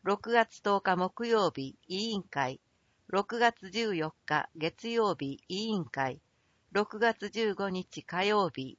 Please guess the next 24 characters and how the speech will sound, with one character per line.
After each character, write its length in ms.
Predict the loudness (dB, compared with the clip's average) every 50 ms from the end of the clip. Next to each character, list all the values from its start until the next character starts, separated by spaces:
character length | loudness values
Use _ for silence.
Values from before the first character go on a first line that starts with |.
| _ _
委 200 | -6 -4 -4 -2
員 140 | -2 -4 -6
会。 360 | -6 -6 -6 -4 -4 -4 -6 -10 _ _ _ _ _ _ _ _ _ _
六 300 | -4 -4 -4 -2 0 2
月 260 | 4 2 4 2 0
二 200 | 0 0 0 0 -2
十 200 | -2 -4 -2 -2
四 160 | -2 -2 -4 -6 _ _
日 260 | 2 2 4 4 2 _
木 300 | -4 -4 -4 -4 -4 0
曜 220 | 2 2 2 2
日 200 | 0 -2 -8 -10 -12 _ _
本 220 | 0 2 2 2 0
会 360 | 2 4 4 4 4 2 -2
議。 240 | -6 -10 -12 -12 -12 _ _ _ _ _ _ _ _ _ _ _ _
六 280 | -2 -2 -2 -2 0 2
月 300 | 2 2 2 0 -2 -2
二 160 | -2 -2 -2
十 260 | -2 -4 -4 -4 -4
五 140 | -2 -2 -2
日 320 | -2 -2 -4 -6 -10 -14
金 320 | -12 -8 -4 -2 0 0 0
曜 240 | 2 2 2 2 0
日 220 | -2 -4 -8 -10